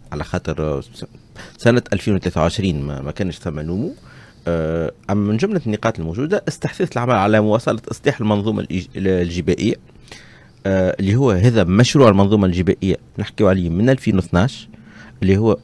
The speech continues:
آه، صارت عم-، لج-، لجان عمل، صاروا لي زاسيس، صاروا ندري شنو. ما، معناها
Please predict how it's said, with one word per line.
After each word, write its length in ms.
آه، 580
صارت 380
عم-، 240
لج-، 480
لجان 320
عمل، 460
صاروا 240
لي 120
زاسيس، 540
صاروا 220
ندري 180
شنو. 220
ما، 340
معناها 180